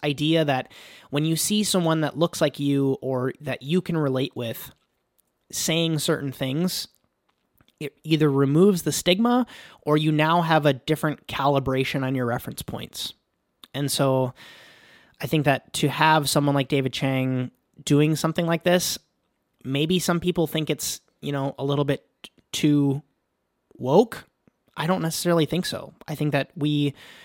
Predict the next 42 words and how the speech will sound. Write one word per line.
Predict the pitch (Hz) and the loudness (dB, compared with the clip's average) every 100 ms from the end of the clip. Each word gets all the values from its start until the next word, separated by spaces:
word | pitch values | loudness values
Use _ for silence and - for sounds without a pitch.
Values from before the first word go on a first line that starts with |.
| - - - | -20 -8 2
are | 147 | 4
in | 151 | 4
an | 147 135 | 2 0
era | 143 170 156 143 | 4 6 6 6
where | 135 139 131 131 | 4 2 2 -2
he | - 151 151 143 | -4 -2 2 2
is | 127 | 0
growing | - 135 131 143 165 | -4 0 2 4 2
a | 180 | 2
lot | 170 180 - | 2 0 0
as | 135 | -4
a | 131 | -4
person, | - 143 190 196 | -4 -2 0 -2
and | 208 135 127 | -2 -6 -4
he's | 139 139 135 | -2 -2 0
made | 131 139 | -2 -2
it | - | -2
known | 127 135 147 | -2 0 0
on | 131 | 0
his | 131 139 | -2 -2
show | - 160 | 2 2
that | 160 - | 2 -2
he | - 135 131 127 _ _ _ _ | -2 -2 -2 -4 _ _ _ _
has, | - 135 135 123 - | -6 -2 -2 -2 -6
in | 143 151 160 | -2 0 2
his | 143 127 | 0 -2
conversations | 139 131 123 127 - 127 123 | -2 -2 -2 -4 -4 -6 -6
and | 123 | -6
in | 131 143 | -4 -4
his, | 135 131 123 - - - - - - | -2 -2 -4 -10 -20 -20 -20 -14 -4
um, | 127 123 120 117 - _ | -2 -2 -4 -8 -12 _
growth | - 135 139 139 131 - - | -4 2 4 4 2 -8 -6
as | 131 127 123 - - | -2 -2 -2 -6 -6
a | 131 127 | -6 -4
manager | 127 135 143 143 135 | -2 -2 -2 0 0
and | 123 123 | -2 -6
as | 127 123 | -6 -4
a | 131 | -4
chef | - 135 127 | 0 0 0
and | 139 | -2
as | 127 123 | -4 -4
a, | 120 | -4